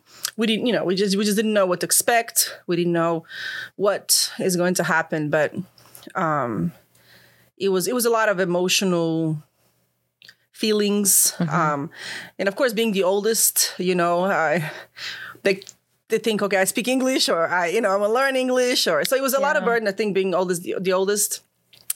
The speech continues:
Speaker 1: And, uh, but it was a lot. It was a lot coming, of course, like every, eh, you know, like for
Speaker 2: Mm-hmm.
Speaker 1: everyone else who came to this country, um, under the circumstances.
Speaker 2: Yeah, yeah.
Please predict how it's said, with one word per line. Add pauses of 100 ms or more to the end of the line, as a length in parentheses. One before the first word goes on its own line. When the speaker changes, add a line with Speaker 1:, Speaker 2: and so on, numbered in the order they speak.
Speaker 1:
And,
uh, (760)
but
it
was
a
lot.
It
was
a
lot
coming,
of
course,
like
every,
eh,
you
know,
like
for
Speaker 2:
Mm-hmm.
Speaker 1:
everyone
else
who
came
to
this
country,
um, (640)
under
the
circumstances.
Speaker 2:
Yeah,
yeah.